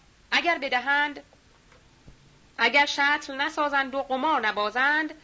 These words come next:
از مالیات رایج دست ملت گرفته تناول می‌فرمایید، چرا باید جلوگیری نمایید؟ آخر انسان باید هیچ شعور نداشته باشد؟ آیا همه ایران بابی شدند و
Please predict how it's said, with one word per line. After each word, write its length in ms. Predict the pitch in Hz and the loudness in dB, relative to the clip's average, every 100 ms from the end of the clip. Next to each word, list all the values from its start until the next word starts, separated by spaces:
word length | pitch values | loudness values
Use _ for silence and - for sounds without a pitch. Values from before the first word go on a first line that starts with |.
| - - | -20 -6
از 200 | 214 240 | -2 -2
مالیات 520 | 254 269 269 311 320 320 | 0 -2 -2 -2 -2 -2
رایج 380 | 277 262 285 | -2 -2 -2
دست 340 | 285 285 285 302 | -2 -2 -4 -6
ملت 400 | 262 254 294 302 | -6 -2 -2 -2
گرفته 540 | 233 220 - 208 185 - - - | -4 -4 -4 -4 -4 -10 -20 -8
تناول 460 | 226 220 214 208 214 | -4 -2 -2 -2 -4
می‌فرمایید، 760 | 214 220 208 208 220 269 285 - - - | -6 -4 -4 -2 -2 -2 -6 -10 -20 -10
چرا 280 | - 381 311 | -2 0 2
باید 340 | 196 190 180 | 0 -2 -2
جلوگیری 480 | 180 190 185 185 180 | -4 -6 -6 -8 -6
نمایید؟ 500 | 180 175 175 165 156 - _ - - - - _ _ _ - - - - - - - | -6 -6 -6 -6 -10 -20 _ -20 -20 -20 -20 _ _ _ -20 -20 -20 -20 -20 -8 0
آخر 360 | 359 370 370 370 - - | 2 2 0 -2 -12 -4
انسان 380 | 302 302 349 302 | -4 -2 -2 0
باید 280 | 302 320 320 | 0 -2 -4
هیچ 380 | 311 349 349 - | -4 -4 -4 -4
شعور 360 | 277 294 320 339 | -2 -2 -2 -2
نداشته 340 | 254 220 220 | -2 -6 -6
باشد؟ 400 | 208 214 277 294 302 - - - - - - - - - - - - - | -4 0 0 0 -2 -16 -20 -20 -20 -20 -14 -14 -14 -20 -20 -20 -14 0
آیا 280 | 220 262 269 | 4 6 4
همه 300 | 262 247 277 | 4 2 4
ایران 540 | 294 240 254 277 254 | 2 2 4 4 4
بابی 300 | 247 247 294 | 4 4 0
شدند 400 | - 285 277 269 | -2 0 0 0
و 200 | 285 285 | 0 0